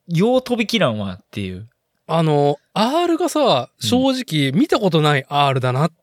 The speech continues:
Speaker 2: ていう。
Speaker 1: <laughs> クソデカですよね。
Speaker 2: こ-、なんか、「アールあるの？これ」っていう。ただのなんか、
Speaker 1: うん。
Speaker 2: バンクトゥーバンクに見えるけど、よく近くに行くと、あ、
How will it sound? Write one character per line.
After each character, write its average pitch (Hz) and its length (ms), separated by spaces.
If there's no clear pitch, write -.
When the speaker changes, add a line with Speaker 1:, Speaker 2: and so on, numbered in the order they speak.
Speaker 2:
て 127 120
い 113 160
う。 113 100
Speaker 1:
<laughs> - 20
ク 110 80
ソ 135 160
デ 143 100
カ 160 100
で 123 120
す - 100
よ 277 80
ね。 196 100
Speaker 2:
こ-、 - 120
な 262 60
ん - 20
か、 - 160
「ア 185 60
ー 339 220
ル 415 160
あ 392 60
る 415 140
の？ 185 100
こ 151 140
れ」 139 100
っ 135 40
て - 200
い 120 80
う。 127 60
た 190 120
だ 330 80
の 175 120
な 180 100
ん 196 40
か、 196 60
Speaker 1:
う - 40
ん。 - 20
Speaker 2:
バ 220 120
ン 302 80
ク 302 120
ト 302 100
ゥ 294 60
ー 285 40
バ 302 100
ン 254 100
ク 190 80
に 156 80
見 151 80
え 160 80
る 151 80
け 151 80
ど、 160 60
よ 302 240
く 269 100
近 254 240
く 254 120
に 240 100
行 - 40
く 233 60
と、 262 220
あ、 135 80